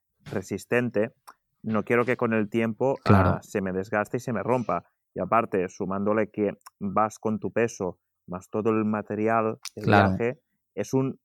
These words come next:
Speaker 1: es un extra que la rueda sufre.
Speaker 2: Sí.
Speaker 1: Claro, yo quería mantener lo que es la integridad de, propiamente de lo que es el aro, eh, durante todo el viaje. Por eso opté por los
Speaker 2: Sí.
Speaker 1: frenos, por los frenos de disco.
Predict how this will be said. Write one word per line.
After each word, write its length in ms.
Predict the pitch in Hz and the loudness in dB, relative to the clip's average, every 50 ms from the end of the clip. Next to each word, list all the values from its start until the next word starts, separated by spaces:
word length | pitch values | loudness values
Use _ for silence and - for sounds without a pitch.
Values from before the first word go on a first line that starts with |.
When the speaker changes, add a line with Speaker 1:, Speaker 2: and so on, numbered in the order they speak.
| - - | -16 -8
Speaker 1:
es 160 | - 113 - - | -6 -6 -2 0
un 140 | 123 120 | 0 2
extra 460 | 127 147 - - - - - 98 95 92 | 2 0 -2 -4 -8 -6 -2 -2 -2 -2
que 140 | - 101 | -2 -4
la 100 | 92 95 | -2 -2
rueda 280 | 95 95 101 101 98 95 | -2 0 0 0 0 0
sufre. 540 | - - 120 110 101 - 101 101 98 90 - _ | -2 -4 -6 -6 -6 -4 -4 -2 -2 -4 -6 _
Speaker 2:
Sí. 260 | - - - 98 95 | -6 -2 0 0 0
Speaker 1:
Claro, 380 | - - 113 117 113 104 - - | 2 2 4 4 4 2 0 -4
yo 580 | - 98 101 95 107 113 113 117 120 123 120 117 - | -8 -10 -8 -2 0 2 4 4 4 4 2 2 0
quería 260 | 123 117 120 120 120 | 0 2 4 2 2
mantener 420 | 123 123 123 113 117 113 117 120 | 2 0 -2 -2 -2 -2 0 0
lo 120 | 120 120 113 | 0 -2 -2
que 100 | 120 117 | -2 -2
es 80 | 117 | -2
la 140 | 117 120 120 | -2 -2 0
integridad 720 | 117 113 107 - _ 110 110 107 107 107 110 113 117 - _ _ _ _ - | 0 -2 -4 -4 _ -4 -2 -2 0 0 0 0 0 -2 _ _ _ _ 0
de, 360 | 101 98 101 98 98 98 98 - | 2 4 4 4 2 0 -2 -4
propiamente 580 | - 104 101 107 107 110 110 110 104 104 107 104 | -6 -6 -4 -4 -4 -2 -2 -2 -2 -2 -2 -2
de 60 | 101 | -2
lo 100 | 98 98 | -4 -4
que 100 | - 104 | -6 -8
es 80 | - - | -6 -4
el 120 | 107 107 | -2 0
aro, 280 | 110 113 120 139 - _ _ _ _ _ _ _ _ _ - | 0 0 0 -4 -6 _ _ _ _ _ _ _ _ _ -8
eh, 240 | 92 87 82 - - _ _ _ _ _ | -6 -6 -6 -6 -8 _ _ _ _ _
durante 360 | 104 104 101 98 92 - 95 | -2 -2 0 0 -2 -4 -4
todo 180 | - 104 110 110 | -2 0 2 2
el 60 | 98 | 2
viaje. 340 | 95 104 110 110 - 98 87 | 2 2 0 0 -2 -8 -8
Por 140 | - 95 | -4 -4
eso 240 | 101 101 - 123 110 | -4 -2 0 0 0
opté 320 | 104 - _ - 113 113 - | 0 -2 _ -2 -2 -2 -2
por 140 | - 95 | -4 -6
los 120 | - 98 - | -8 -8 -2
Speaker 2:
Sí. 160 | - - 98 | 2 2 2
Speaker 1:
frenos, 500 | 95 95 98 98 92 92 90 - - - _ | 4 2 0 -4 -8 -10 -12 -14 -20 -20 _
por 120 | - - 95 | -14 -12 -12
los 120 | 92 - | -12 -12
frenos 260 | _ 98 95 90 90 | _ -10 -8 -8 -8
de 120 | - 90 95 | -8 -8 -8
disco. 420 | 92 90 - _ - 87 90 - | -8 -8 -10 _ -14 -14 -14 -14